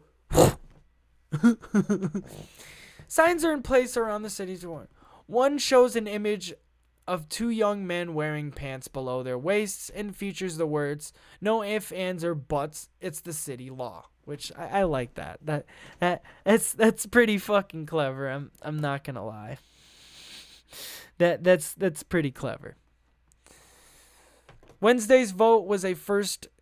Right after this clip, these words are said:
reading of the repeal, meaning it will need to be approved again at a subsequent commission meeting before it is official,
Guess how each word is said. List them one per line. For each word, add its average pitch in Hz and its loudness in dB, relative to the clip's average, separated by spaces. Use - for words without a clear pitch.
reading 190 -4
of 156 -6
the 156 -4
repeal, 156 -4
meaning 208 -4
it 196 -4
will 214 0
need 214 -2
to 233 -4
be 226 0
approved 214 0
again 175 -2
at 160 -4
a 156 0
subsequent 190 -4
commission 175 -6
meeting 143 -6
before 139 -6
it 135 -6
is 131 -8
official, 165 -4